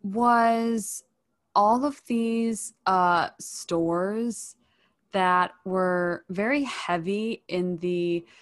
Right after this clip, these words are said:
Native American and Indigenous, um, memorabilia. Uh, and then you go to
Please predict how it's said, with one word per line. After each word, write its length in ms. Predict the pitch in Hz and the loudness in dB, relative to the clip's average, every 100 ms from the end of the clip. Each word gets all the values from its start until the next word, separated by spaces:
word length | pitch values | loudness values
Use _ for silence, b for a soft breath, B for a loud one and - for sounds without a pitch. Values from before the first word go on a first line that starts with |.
| b - | b -6
Native 240 | 185 190 | -2 -2
American 480 | 202 180 170 170 185 | -2 -2 -2 -2 -2
and 120 | 175 | -2
Indigenous, 1080 | 170 165 160 156 170 165 160 160 - - - - | -2 -4 -6 -6 -4 -4 -4 -6 -10 -14 -16 -10
um, 540 | 160 151 151 92 - - | -6 -4 -6 -10 -12 -10
memorabilia. 1200 | 175 175 180 175 170 160 160 170 185 202 214 233 226 _ _ _ _ _ - | -6 -4 -2 -2 -4 -4 -4 -4 -2 -2 -2 -4 -8 _ _ _ _ _ 0
Uh, 240 | 190 185 | 2 2
and 120 | 196 | 2
then 120 | 202 226 | 0 2
you 260 | 240 190 - | 2 0 0
go 520 | 190 190 202 208 214 | 4 6 4 2 -2
to 840 | - - 208 196 190 185 180 170 | -6 -6 -2 0 0 -2 -2 -6